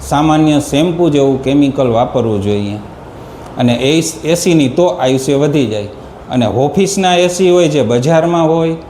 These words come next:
અથવા તો કાંઈ એવા એરિયામાં જ્યાં ડસ્ટ ઝાઝી ઉડતી હોય, તો એને વર્ષો વર્ષ સર્વિસ કરવા પડે. પણ પહેલાં ખોલીને જોઈ લઈ કે ભાઈ હવાનો ફ્લો ઓછો આવે છે, મને એમ લાગે કે આમાં જામ છે, હવાનો ફ્લો ઓછો હોય,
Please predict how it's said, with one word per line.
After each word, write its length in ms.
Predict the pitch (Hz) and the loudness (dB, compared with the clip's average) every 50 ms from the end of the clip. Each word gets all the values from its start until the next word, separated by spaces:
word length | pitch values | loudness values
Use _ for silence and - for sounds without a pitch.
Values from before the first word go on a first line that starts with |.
| - - - - - - - | -18 -18 -20 -20 -20 -10 -6
અથવા 300 | - 123 120 147 147 147 | -6 -4 0 0 0 0
તો 180 | 147 156 147 147 151 151 156 147 135 - - - | 2 2 2 2 2 2 2 0 -2 -8 -6 -2
કાંઈ 220 | 165 151 143 123 - 143 | 0 0 2 2 2 0
એવા 200 | 156 165 165 160 156 165 | 2 2 2 2 2 2
એરિયામાં 400 | 165 156 156 160 156 156 156 143 | 2 2 2 2 2 2 0 0
જ્યાં 260 | 139 147 143 123 110 | 0 0 0 0 0
ડસ્ટ 260 | 120 139 160 143 - - 123 120 | 0 0 0 0 -4 -6 -4 -2
ઝાઝી 320 | 131 135 135 143 185 180 170 170 | 0 0 2 2 2 2 2 2
ઉડતી 240 | 165 165 - 143 127 | 0 -2 -2 0 0
હોય, 160 | 117 117 120 | 2 2 0
તો 160 | 120 175 160 | 0 0 0
એને 260 | 165 180 180 180 185 180 175 | 0 0 0 -2 -2 0 0
વર્ષો 240 | 196 202 196 - 190 175 | 0 -2 0 0 0 2
વર્ષ 260 | 170 165 165 - - | 2 2 0 0 0
સર્વિસ 340 | - 151 151 147 143 135 - - | -2 0 0 0 0 -2 -2 -2
કરવા 260 | 135 123 127 117 104 | 0 2 2 0 0
પડે. 240 | 101 110 101 98 98 - - - - - - - - | 0 -2 -2 -2 -4 -8 -12 -14 -16 -16 -16 -8 -4
પણ 160 | 131 123 117 | -2 -2 0
પહેલાં 320 | 120 151 156 160 165 160 160 - | 0 2 2 2 0 0 -2 -2
ખોલીને 320 | 170 165 165 160 160 160 | 0 2 2 4 2 2
જોઈ 220 | 135 160 165 170 | 4 2 2 2
લઈ 180 | 165 156 160 160 | 2 2 2 0
કે 160 | 147 147 143 | 2 0 0
ભાઈ 260 | 131 139 135 127 101 | 2 2 0 0 0
હવાનો 420 | 95 107 117 123 135 143 147 143 143 139 143 | 0 0 2 2 2 2 2 2 2 0 -2
ફ્લો 160 | 147 143 135 131 135 | 0 0 2 2 2
ઓછો 200 | 143 143 - 165 151 151 | 0 0 -4 -4 0 2
આવે 200 | 160 175 175 160 123 110 | 2 2 2 2 0 -2
છે, 100 | 107 110 113 113 - - - - - - - | -4 -6 -8 -10 -12 -16 -18 -18 -18 -8 -2
મને 220 | 104 123 135 143 151 151 | 0 2 2 4 4 4
એમ 60 | 147 143 143 | 4 4 4
લાગે 220 | 147 147 147 160 | 2 2 0 0
કે 120 | 143 - 139 | 0 0 0
આમાં 300 | 123 123 135 139 135 123 | 0 2 0 0 0 -2
જામ 360 | 117 117 123 131 139 143 139 | -2 0 0 2 2 2 0
છે, 160 | 135 - 156 135 | 0 0 0 2
હવાનો 380 | 107 107 110 120 127 131 131 131 127 117 - - | 2 2 2 2 0 2 0 0 -2 -4 -4 -2
ફ્લો 120 | 139 131 123 127 | -2 0 2 2
ઓછો 200 | 135 131 135 147 | 0 -2 -2 -4
હોય, 140 | 143 139 143 | -4 -4 -4